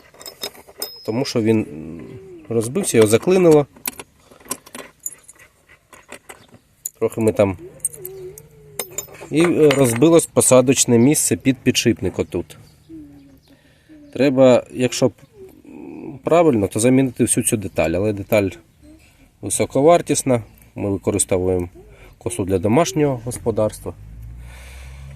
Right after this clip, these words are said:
В принципі, я вирішив посадити підшипник на отакий клей для різьби.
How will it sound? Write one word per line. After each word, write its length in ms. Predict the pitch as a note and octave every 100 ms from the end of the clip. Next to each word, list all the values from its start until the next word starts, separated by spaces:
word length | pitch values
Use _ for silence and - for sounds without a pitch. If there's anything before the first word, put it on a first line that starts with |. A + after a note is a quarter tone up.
| - - -
В 120 | -
принципі, 640 | G#2+ C3+ - - G#2 G2+ - - -
я 100 | G#2
вирішив 560 | A#2+ C3+ - B2+ A#2+ - - - -
посадити 760 | - G2+ F#2 A2 B2 - A2+ -
підшипник 680 | F2 - A#2+ - A#2+ - - - - - _ _ F4 F4+ F#4 _ _ _ _ _ _ _ _ _ _ _ _ _ _ _ _ _ _ _ - - - - - - - - - - - - _ - - _ _ _ _ _
на 120 | G#2
отакий 500 | G2+ - E2 - A2+ - _ _ _ _ -
клей 240 | F#2 G2
для 240 | G#2 F#2 F#2+
різьби. 420 | G2 F2 E2+